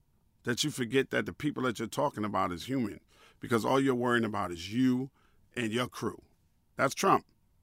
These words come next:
Just me and my crew. I'ma tell everybody out there that I'm about them,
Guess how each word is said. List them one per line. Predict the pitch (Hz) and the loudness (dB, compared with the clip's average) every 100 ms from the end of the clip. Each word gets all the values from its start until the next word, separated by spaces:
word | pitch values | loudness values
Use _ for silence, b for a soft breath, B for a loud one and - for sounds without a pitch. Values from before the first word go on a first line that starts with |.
| _ _ - | _ _ -2
Just | 151 147 | -2 0
me | 151 160 | 2 4
and | 147 | 4
my | 139 117 | 4 2
crew. | - - - _ - - _ _ _ _ _ _ _ _ _ - | -2 -16 -20 _ -20 -20 _ _ _ _ _ _ _ _ _ 4
I'ma | 139 131 | 4 6
tell | - 185 226 | 6 8 8
everybody | 147 123 113 98 | 6 6 4 2
out | 90 85 | -2 -4
there | - 98 | -6 -10
that | 95 104 | -8 -8
I'm | 92 | -8
about | 92 92 - - | -8 -8 -10 0
them, | 156 87 85 | 2 2 -4